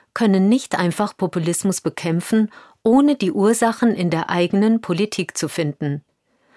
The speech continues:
Berechtigte Anliegen populistisch Wählender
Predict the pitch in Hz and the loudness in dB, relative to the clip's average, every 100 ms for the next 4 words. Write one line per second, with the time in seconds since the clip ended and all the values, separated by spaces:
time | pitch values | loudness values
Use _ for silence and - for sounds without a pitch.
0 | _ _ _ 190 185 277 - 220 - 185 | _ _ _ -2 0 -2 -2 -4 -2 -2
1 | 175 190 220 226 226 196 170 190 190 233 | 0 2 2 2 0 -2 -2 0 0 -2
2 | - 202 - 175 196 240 185 151 185 | -2 -4 -2 -2 0 0 0 0 -2